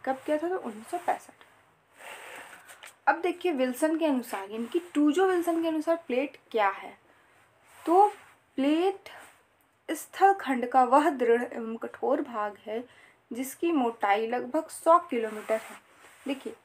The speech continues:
प्लेट जो है, प्लेट को हमारा जो, हम जो इस स्थल खंड में रह रहे हैं, ठीक है, उस स्थल खंड को ही प्लेट माना गया है, ठीक है। प्लेट किसे माना गया? स्थल खंड को, यानी कि जो हमारा क्रस्ट है,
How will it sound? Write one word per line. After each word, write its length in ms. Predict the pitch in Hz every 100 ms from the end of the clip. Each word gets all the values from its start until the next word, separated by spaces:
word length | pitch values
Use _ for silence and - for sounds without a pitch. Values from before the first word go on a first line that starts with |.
| _ _ _
प्लेट 640 | 247 269 320 339 - 359 - _
जो 300 | 226 233 294
है, 240 | 254 214 - _ _ _ _ _ -
प्लेट 320 | 240 294 311
को 140 | 359
हमारा 360 | 302 277 254 285
जो, 140 | 294
हम 220 | 285 320 349
जो 160 | - -
इस 200 | 311 320 - -
स्थल 300 | 262 - 285
खंड 280 | 294 285 262
में 180 | 277 320
रह 280 | 240 220 240
रहे 120 | 214
हैं, 260 | 196 208 -
ठीक 180 | 339
है, 120 | 311 - _ - - - _
उस 220 | 349 339
स्थल 340 | 330 - 339 339
खंड 260 | 330 311
को 160 | 294 302
ही 140 | 330
प्लेट 380 | 403 320 285 285
माना 280 | 269 220 214
गया 240 | 214 226
है, 180 | 196 - _ _ _ _ _ _ _ _
ठीक 160 | 330 339
है। 100 | 466 - - - - _ _
प्लेट 260 | - 294 311
किसे 220 | 392 415
माना 260 | 427 349 254
गया? 200 | 226 - 277
स्थल 360 | - 330 359
खंड 240 | 349 247 214
को, 120 | 233
यानी 240 | 226 247
कि 160 | 294 311
जो 100 | 320
हमारा 340 | 285 294 311
क्रस्ट 600 | 320 - 262 320 - -
है, 300 | - 196 -